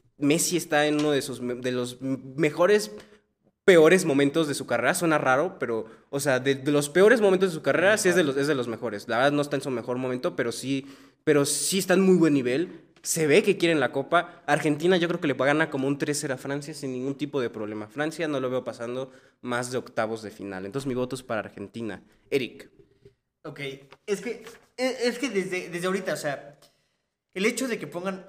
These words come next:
Speaker 2: a Francia tan infravalorado solo porque fue campeón en el anterior mundial, solo por la maldición del ampe-, campeón, yo sé que tal vez no lo están pensando, pero yo creo que es-, el, están pensando muchísimo en la maldición del campeón y este año no va a pasar.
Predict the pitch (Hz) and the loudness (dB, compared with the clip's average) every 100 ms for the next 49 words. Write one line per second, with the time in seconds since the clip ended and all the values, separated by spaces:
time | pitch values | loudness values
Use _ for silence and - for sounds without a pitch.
0 | - 156 143 156 151 160 151 170 180 170 | -10 -10 -6 -6 -4 -8 -4 -6 -2 -2
1 | 143 139 143 165 165 175 175 175 147 139 | -2 0 0 0 0 0 -2 -2 -6 -6
2 | 175 185 170 143 160 185 135 127 131 123 | -4 -4 -4 -4 -2 -2 -4 -8 -12 -10
3 | 165 185 156 139 147 - - - - 247 | -8 -6 -8 -6 -6 -6 -16 -16 -4 0
4 | 311 320 233 190 175 170 160 214 208 - | 0 0 -2 -2 -2 -4 -4 -4 -4 -4
5 | 170 165 - 156 175 185 262 311 294 262 | -10 -10 -10 -8 -6 -6 -6 -6 -6 -6
6 | 254 233 240 233 190 170 175 160 139 180 | -6 -6 -6 -6 -10 -10 -8 -10 -8 -6
7 | 180 233 233 233 214 - _ _ _ _ | -6 -6 -8 -10 -14 -16 _ _ _ _
8 | _ _ _ - 190 190 - - - 190 | _ _ _ -2 -2 -2 -16 -12 0 2
9 | 190 - - - _ - 185 220 214 220 | 2 -4 -16 -20 _ -4 2 2 2 0
10 | 214 208 180 190 214 214 190 156 151 147 | 0 0 -2 -2 -2 -2 -2 -4 -6 -6
11 | 147 165 175 151 127 143 143 - - 160 | -6 -6 -6 -8 -6 -8 -8 -12 -6 -4
12 | 170 175 175 185 - 160 147 131 127 143 | 0 -2 -2 -6 -10 -10 -10 -10 -14 -8
13 | 160 202 180 - | -4 -2 -2 -6